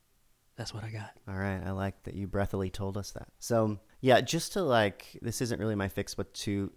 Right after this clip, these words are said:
Speaker 2: to piggyback on that, like, a little, in the comic Infinity Gauntlet, he does lose the glove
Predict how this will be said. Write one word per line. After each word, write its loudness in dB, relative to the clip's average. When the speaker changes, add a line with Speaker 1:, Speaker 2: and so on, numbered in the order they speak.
Speaker 2:
to -4
piggyback 0
on -2
that, -4
like, -6
a -4
little, -2
in -2
the -2
comic -2
Infinity -4
Gauntlet, -4
he -4
does 2
lose -4
the -2
glove -2